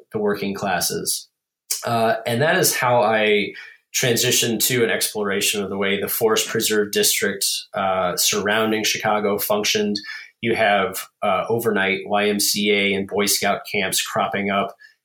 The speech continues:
there. You even have African Americans setting up their own camps in the Forest Preserve District, uh,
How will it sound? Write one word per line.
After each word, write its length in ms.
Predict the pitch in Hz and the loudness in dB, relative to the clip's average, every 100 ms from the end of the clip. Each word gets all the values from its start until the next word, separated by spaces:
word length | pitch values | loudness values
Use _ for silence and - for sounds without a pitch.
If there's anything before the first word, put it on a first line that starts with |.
| _ | _
there. 260 | 110 107 104 | 0 2 4
You 160 | 104 | 2
even 160 | 104 104 | 0 0
have 220 | 101 95 | 0 2
African 360 | 107 110 - 101 | 0 0 -2 -2
Americans 540 | 101 107 104 101 - | 2 2 0 0 0
setting 260 | 101 98 95 | 0 -2 -6
up 120 | - | -4
their 220 | 92 82 | -6 -4
own 240 | 104 110 107 | -2 -2 -4
camps 520 | - 107 104 101 95 | -4 -2 -2 -2 -2
in 80 | 104 | -4
the 80 | 101 | -4
Forest 380 | 113 104 104 | -2 -2 -2
Preserve 360 | - 104 107 101 | -6 -2 -2 0
District, 480 | 104 - - 110 - - - - - _ - | 0 0 0 -4 -6 -10 -12 -12 -16 _ 0
uh, 300 | 113 110 | 4 4